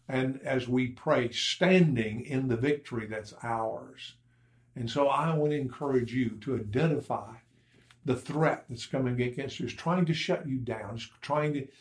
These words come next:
stop you from believing, trying to stop you from speaking, trying to stop you from loving, from serving, trying, trying to stop you from believing that,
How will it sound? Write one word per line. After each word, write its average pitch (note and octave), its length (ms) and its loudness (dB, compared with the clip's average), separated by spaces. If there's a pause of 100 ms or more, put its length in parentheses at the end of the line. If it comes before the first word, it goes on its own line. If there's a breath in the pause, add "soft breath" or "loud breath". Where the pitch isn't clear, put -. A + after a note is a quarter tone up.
stop - 400 -2
you D#3+ 140 4
from C#3+ 240 0
believing, A#2+ 480 2
trying D#3 260 0
to C3 80 -4
stop D3+ 340 -4
you D3 140 -2
from C3 180 -6
speaking, A#2 560 -6 (240 loud breath)
trying D3 220 2
to C3 80 -2
stop D3 340 0
you D3 120 2
from C3 220 -2
loving, A#2 460 0
from A2 160 -6
serving, A#2 560 -2 (540 soft breath)
trying, D3 380 -2
trying D3 260 0
to B2+ 60 0
stop C#3+ 360 0
you D3 140 0
from B2+ 220 -2
believing B2+ 540 2
that, A#2+ 260 -4